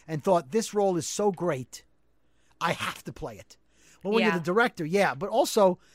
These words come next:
Speaker 1: you gave yourself a job, you're gonna get paid. Like, <laughs> you, you
Speaker 2: Exactly.
Speaker 1: you didn't audition anyone, you took the job, and
Speaker 2: <laughs>
Speaker 1: now
Speaker 2: You
Speaker 1: you're do-
Speaker 2: just took it.
Speaker 1: You gave yourself a job. That's gotta be nice.
Speaker 2: <laughs>
Speaker 1: Wish I could
Speaker 2: Must
Speaker 1: do
Speaker 2: be,
Speaker 1: that.
Speaker 2: must be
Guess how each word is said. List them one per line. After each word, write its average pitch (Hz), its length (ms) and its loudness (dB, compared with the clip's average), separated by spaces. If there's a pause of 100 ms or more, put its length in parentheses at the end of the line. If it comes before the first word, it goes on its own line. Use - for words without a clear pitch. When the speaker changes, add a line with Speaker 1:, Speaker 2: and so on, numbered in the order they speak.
(180)
Speaker 1:
you 180 100 -4
gave 277 220 2
yourself 233 320 2
a 196 40 2
job, 180 520 4
you're 226 140 -6
gonna 339 120 -4
get 208 140 0
paid. 131 420 -2
Like, 160 220 -2
<laughs> - 0 -
you, 214 60 -8 (420)
you 285 400 -4 (840)
Speaker 2:
Exactly. 523 680 2
Speaker 1:
you 208 120 -4
didn't 285 220 0
audition 254 420 2
anyone, 285 500 2
you 214 140 -4
took - 220 -4
the 302 80 -4
job, 208 320 4
and 269 80 0
Speaker 2:
<laughs> - 0 -
Speaker 1:
now 220 80 4
Speaker 2:
You 247 100 4
Speaker 1:
you're 302 80 4
do- 392 180 6
Speaker 2:
just - 200 -12
took 466 200 4
it. - 280 -6
Speaker 1:
You 202 60 4
gave 269 200 8
yourself 269 260 2
a 269 60 -2
job. 269 380 2
That's 233 240 -4
gotta 277 160 2
be 190 80 6
nice. 170 320 4
Speaker 2:
<laughs> 359 640 0
Speaker 1:
Wish 220 140 -2
I 247 100 4
could 277 100 2
Speaker 2:
Must 214 40 0
Speaker 1:
do 202 80 2
Speaker 2:
be, 180 40 2
Speaker 1:
that. 220 280 2 (120)
Speaker 2:
must 508 480 -4
be 466 120 -2